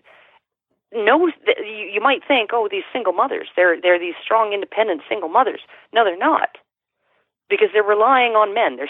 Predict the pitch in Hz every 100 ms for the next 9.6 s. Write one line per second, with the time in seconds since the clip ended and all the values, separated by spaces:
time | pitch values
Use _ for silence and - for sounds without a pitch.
0 | - 240 285 247 233 233 220 202 202 196
1 | 135 151 147 - 240 269 226 233 233 220
2 | 208 220 196 139 170 180 - 170 220 277
3 | 240 214 214 - 190 - 175 185 180 175
4 | 151 - 185 - 151 156 156 - - -
5 | 151 143 - - - - 180 170 - -
6 | _ _ 175 165 156 147 147 151 - 156
7 | 156 139 135 - - _ - 156 - 151
8 | 151 151 143 139 139 143 147 156 151 147
9 | - 156 156 151 151 147